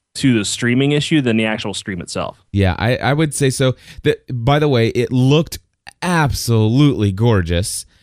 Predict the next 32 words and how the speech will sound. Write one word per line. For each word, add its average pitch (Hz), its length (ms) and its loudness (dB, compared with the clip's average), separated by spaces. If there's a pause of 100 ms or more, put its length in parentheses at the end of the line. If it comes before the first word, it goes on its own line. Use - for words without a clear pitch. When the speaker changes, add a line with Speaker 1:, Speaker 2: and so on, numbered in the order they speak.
(200)
Speaker 2:
and 147 160 2
you 151 60 4
figure 156 340 2
there 139 160 2
were 120 240 2 (180)
lots 135 540 -2
of 117 100 2
people, 95 400 0 (180)
<laughs> 120 140 -4
you 151 140 2
know, 101 320 0 (260)
on 117 200 0
that 101 160 -2
stream 110 260 -2
as 92 160 -2
well. 107 380 0 (480)
So, 143 260 2
Speaker 1:
Oh, 123 100 2
yeah. 87 180 -6 (200)
Speaker 2:
but 147 160 0
this 240 160 2
was, 208 140 2
this 180 240 0
was 160 180 2
amazing. 123 380 2
I, 117 240 -2
I 139 100 -2
am 131 140 -2
so 180 320 0
thankful 156 360 -2
for 147 140 -2
this. 139 220 0